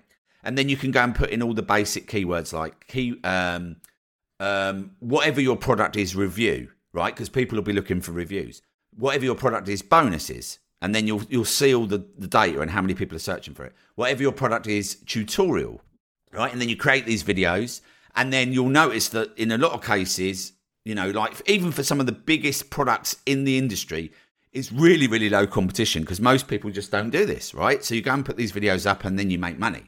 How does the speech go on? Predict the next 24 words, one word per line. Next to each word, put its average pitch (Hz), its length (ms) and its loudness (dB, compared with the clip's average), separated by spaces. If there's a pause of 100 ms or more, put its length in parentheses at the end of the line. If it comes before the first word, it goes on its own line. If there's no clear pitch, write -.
right? 104 300 -8 (440)
And 120 160 -2
then 131 140 4
obviously 107 300 0
if 95 80 -2
you 104 40 2
have 90 120 2
a 82 40 -2
bonus 95 460 2
and 82 100 -8
things 85 160 -8
like 80 140 -12
that, 76 160 -12 (480)
um, 95 380 -2
then 95 120 2
it 98 80 0
helps 98 300 -6
you 87 60 -6
make 85 180 -6
more, 90 260 -8 (120)
more 85 400 -10 (260)
money, 87 560 -6
right? 101 260 0
And 98 300 0